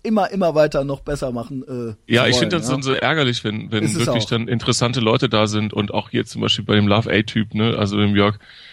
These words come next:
Speaker 2: das,
Speaker 1: Da
Speaker 2: dann hat man dann Lautstärke schwanger, dann wird das
Speaker 1: Das,
Speaker 2: leiser.
Speaker 1: das liegt aber irgendwie an der Komprimierung.
Speaker 2: Ja, du komprimierst die aber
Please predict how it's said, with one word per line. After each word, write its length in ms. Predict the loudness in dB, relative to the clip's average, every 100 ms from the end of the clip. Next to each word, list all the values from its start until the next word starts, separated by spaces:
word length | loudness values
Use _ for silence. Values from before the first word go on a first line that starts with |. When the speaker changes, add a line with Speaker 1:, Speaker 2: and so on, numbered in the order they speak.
| -4
Speaker 2:
das, 140 | 0 0
Speaker 1:
Da 60 |
Speaker 2:
dann 200 | 0 -2
hat 180 | 0 2
man 100 | 4
dann 140 | 4 4
Lautstärke 480 | 4 2 0 0
schwanger, 220 | 0 0 0
dann 60 |
wird 100 | 0
das 140 | 0 2
Speaker 1:
Das, 60 |
Speaker 2:
leiser. 280 | 2 4 2
Speaker 1:
das 120 | 2
liegt 180 | 0 0
aber 180 | 0 -2
irgendwie 220 | -2 -4
an 80 | -6
der 100 | -6
Komprimierung. 680 | -8 -10 -6 -4 -4 -8 -12 _ _ _ _ _ _
Speaker 2:
Ja, 240 | -2 -2 -2 -12 -6
du 100 | -2
komprimierst 600 | 0 0 0 0 0 -2
die 80 | -4
aber 240 | -2 -4